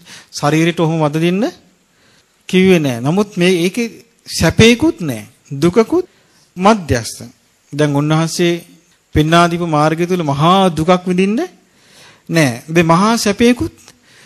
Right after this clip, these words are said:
මතකද ඔබට? අර විසාක උපෝසත සූත්‍රයේ තියෙනවා, රහතන් වහන්සේලා ගැන කියද්දි, රහතන් වහන්සේලා මල්, සුවඳ විලවුන්, විසිතුරු වස්ත්‍රාභරණ මුකුත් සැරසෙන්නේ නෑ. වටිනා සුඛෝභෝගී ආසන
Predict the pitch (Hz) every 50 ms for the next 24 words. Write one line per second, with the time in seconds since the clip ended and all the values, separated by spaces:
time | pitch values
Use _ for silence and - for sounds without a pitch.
0 | - _ _ _ _ _ - 165 165 175 180 214 202 214 196 202 190 202 196 190
1 | 175 165 147 131 135 139 - 165 160 160 156 165 151 147 147 156 151 147 151 147
2 | 147 139 - 147 147 151 147 - 147 147 139 143 143 143 156 196 262 294 - _
3 | _ _ _ _ _ _ _ _ _ _ _ - 147 143 143 143 147 143 156 147
4 | 143 143 143 143 139 135 - 139 139 135 139 135 135 131 135 139 139 127 120 120
5 | 135 214 302 - _ _ _ _ _ _ _ _ _ _ _ _ _ - 143 135
6 | 135 135 139 143 139 139 139 135 139 131 - 165 170 175 160 143 135 131 135 139
7 | 135 - - 131 123 127 131 131 127 131 131 127 131 131 139 165 208 240 - _
8 | _ _ _ _ _ _ _ _ 151 147 135 131 - 151 131 143 135 131 127 123
9 | - - - 135 127 127 127 131 135 147 147 139 135 131 175 233 - _ _ _
10 | _ _ _ _ _ _ - 135 120 123 131 - 151 165 160 151 139 127 113 107
11 | 127 135 _ _ _ - 139 131 135 135 151 156 156 151 151 139 - 139 131 147
12 | 147 143 139 135 139 143 143 143 143 139 131 131 131 135 - 160 160